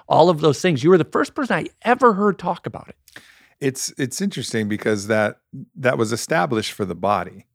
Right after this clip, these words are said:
Speaker 2: Like, people understand that if the bo-, if you want the body to perform in a sport, then you have to do these different things.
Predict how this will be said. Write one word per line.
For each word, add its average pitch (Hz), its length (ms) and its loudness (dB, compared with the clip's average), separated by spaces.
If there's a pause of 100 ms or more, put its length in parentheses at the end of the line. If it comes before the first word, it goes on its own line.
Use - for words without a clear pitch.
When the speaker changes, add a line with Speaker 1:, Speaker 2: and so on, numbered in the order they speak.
(120)
Speaker 2:
Like, 98 180 -8
people 113 300 -2
understand 107 540 -2
that 101 80 -4
if 95 80 -10
the - 80 -8
bo-, 95 200 -6
if - 140 -8
you 117 80 -2
want 139 200 0
the - 80 -10
body 113 400 2
to 104 80 0
perform 107 600 0
in 95 120 -4
a - 20 -6
sport, 104 580 0
then 101 220 -4
you 104 80 -2
have 107 280 -2
to 110 80 -6
do 107 180 0
these 104 160 -2
different 98 280 -6
things. 95 240 -6